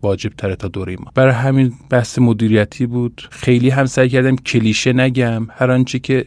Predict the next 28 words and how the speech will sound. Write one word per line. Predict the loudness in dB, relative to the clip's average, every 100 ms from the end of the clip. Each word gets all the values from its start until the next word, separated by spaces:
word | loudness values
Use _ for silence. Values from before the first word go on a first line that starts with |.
| -4
اتفاق | -6 -4 0 2 2
افتاده | -2 -6 -6
برامون، | -6 -6 -6 -8 -12 -2
مصاحبه | -2 2 2 2 2
ها | 0
چه | -2 -4
جوری | -4 -2
مصاحبه | -2 -2 -4 -2 -6
کردیم، | -8 -8 -8 -10 -12 -14 -18
اون | -8 -6 -6 -10 -10
کنترل | -4 -4 0 -2
عفونتش | -2 -4 -6 -8
چطوری | -8 -8 -4 -2
یاد | 0 0 -2
گرفتیم، | -8 -8 -14 -10
کل | -2 0 2
داستان | 4 2 2 -4
سعی | -2 -2 0
کردم | 0 0 0 -2 0
نه | 2 2
همش | 2 4 4 2
تجربه | 0 0 0 -2
خودم | -2 -2 0 0
باشه | -2 -2 -2
ولی | 0 0
بیسش | 4 4 4 0 -4 -4
اونه. | -8 -8 -8
حالا | -4 0 -2